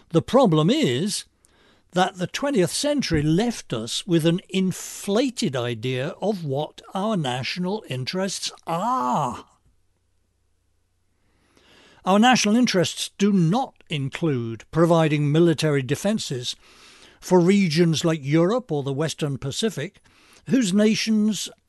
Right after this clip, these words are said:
are sufficiently wealthy and populous to defend themselves. They do not include keeping thirty-five thousand of our military in Germany,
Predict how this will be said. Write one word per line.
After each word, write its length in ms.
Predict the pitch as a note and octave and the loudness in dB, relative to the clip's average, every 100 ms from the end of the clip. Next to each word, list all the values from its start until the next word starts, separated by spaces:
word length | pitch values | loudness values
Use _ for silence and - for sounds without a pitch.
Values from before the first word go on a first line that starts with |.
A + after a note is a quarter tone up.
| - | -2
are 320 | F#3 F#3+ G#3 | -2 0 -2
sufficiently 600 | - E3+ G#3 A3 F3 C#3 | -2 -4 -2 -4 -4 -4
wealthy 520 | C3 D#3+ G3 B3+ C#4 | -2 -4 -4 -6 -8
and 260 | F3+ C3+ - | -6 -8 -6
populous 640 | G#3 - F#3+ G#3+ B3+ - - _ _ | -8 -4 -4 -4 -4 -6 -10 _ _
to 120 | - | -10
defend 420 | C4+ E4 D#3 A#2 C3 | -4 -4 -2 -4 -2
themselves. 840 | G3 A3+ D4 D#4 F#4 D4 - - _ _ _ _ _ _ _ _ _ _ - - - | -2 -2 -2 -6 -6 -8 -10 -14 _ _ _ _ _ _ _ _ _ _ -20 -16 0
They 100 | G3 | 4
do 180 | A3 | 6
not 460 | G3+ F3+ G3 A3 _ | 6 6 2 -2 _
include 600 | - G#3+ - F#3+ D3+ B2 - | -2 -2 -2 0 0 -2 -2
keeping 300 | F3 E3 D3 | -2 -2 -4
thirty-five 800 | - G3 E3 F#3 - F3 D#3 | 0 0 0 -4 -4 -2 -2
thousand 600 | - - A3 A3+ C3 C#3 | -6 -6 -2 -2 -2 -2
of 80 | C#3 | -2
our 160 | C#3+ C#3 | 0 0
military 600 | C#3+ C3+ C3 D3 C3 C#3 | -2 -4 -4 -6 -6 -6
in 140 | C#3+ | -6
Germany, 540 | C3 E3+ A3 F#3+ B2 | -4 -4 -2 -4 -6